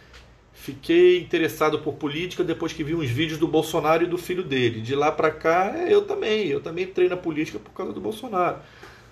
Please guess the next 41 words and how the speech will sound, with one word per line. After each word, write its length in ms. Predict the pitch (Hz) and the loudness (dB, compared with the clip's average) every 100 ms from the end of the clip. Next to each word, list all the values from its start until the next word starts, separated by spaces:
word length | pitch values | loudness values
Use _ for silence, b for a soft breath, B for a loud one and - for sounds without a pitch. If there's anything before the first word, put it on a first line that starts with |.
| _ | _
Solange 560 | - - 143 139 160 147 | -20 0 2 4 2 2
Lira, 360 | 131 151 170 160 | 0 2 2 4
deixei 320 | 156 - 170 | 0 2 0
até 180 | - 185 | 2 2
de 60 | |
assistir 320 | 190 190 - | 2 0 -2
a 40 | 170 | -2
Globo 300 | 135 165 160 | 0 -4 -4
porque 300 | - - 165 | -12 -8 -4
ataca 400 | 156 - 165 165 | -4 0 0 2
o 40 | |
presidente 480 | 156 160 139 160 156 | 0 -2 -2 -4 -6
de, 280 | 143 - 139 | -12 -12 -12
de 80 | 143 | -4
todos 320 | 175 185 180 | 0 0 2
os 160 | 175 131 | -2 0
dias. 240 | 139 147 | -2 0
Eu 320 | 151 - 185 | -2 0 2
já 80 | 214 | 4
não 100 | 208 | 2
vejo 300 | 175 196 180 | 4 4 4
Globo, 360 | 123 156 180 147 | 0 -2 0 0
Jornal 260 | 147 156 | -2 -2
Nacional. 280 | 156 - B B B B | -6 -10 B B B B
A 60 | 156 | -6
única 160 | 196 | -2
coisa 160 | 202 190 | 0 0
que 60 | 190 | 2
eu 60 | |
vejo 180 | 180 190 | 4 4
da 100 | 175 | 2
Globo 300 | 120 147 180 | 2 0 -2
de 80 | 156 | 0
vez 200 | 156 175 | 0 0
em 60 | 175 | -2
quando 280 | - 165 180 | -4 -2 -2
é 40 | |
futebol 760 | 180 180 156 120 139 175 165 | -6 -10 -4 0 2 2 -2
e 120 | 156 156 | 0 2
olhe 180 | 165 | 4
lá. 280 | 160 117 120 | 2 2 -4